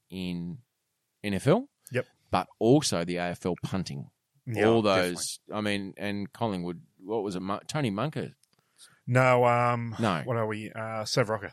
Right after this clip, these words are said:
Speaker 1: Sav Rocker, there you go. I knew
Speaker 2: Yeah,
Speaker 1: it was an
Speaker 2: went
Speaker 1: ugly
Speaker 2: over. And there's been a
Speaker 1: Collingwood
Speaker 2: few. I
Speaker 1: supplier.
Speaker 2: know one of the Geelong players went over as well.
Speaker 1: Yep.
Speaker 2: Yeah,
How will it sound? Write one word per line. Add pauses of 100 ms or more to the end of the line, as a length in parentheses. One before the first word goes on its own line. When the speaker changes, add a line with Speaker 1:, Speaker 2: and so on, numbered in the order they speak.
(120)
Speaker 1:
Sav
Rocker,
there
you
go.
I
knew
Speaker 2:
Yeah,
Speaker 1:
it
was
an
Speaker 2:
went
Speaker 1:
ugly
Speaker 2:
over.
And
there's
been
a (100)
Speaker 1:
Collingwood
Speaker 2:
few.
I
Speaker 1:
supplier.
Speaker 2:
know
one
of
the
Geelong
players
went
over
as
well.
Speaker 1:
Yep. (840)
Speaker 2:
Yeah,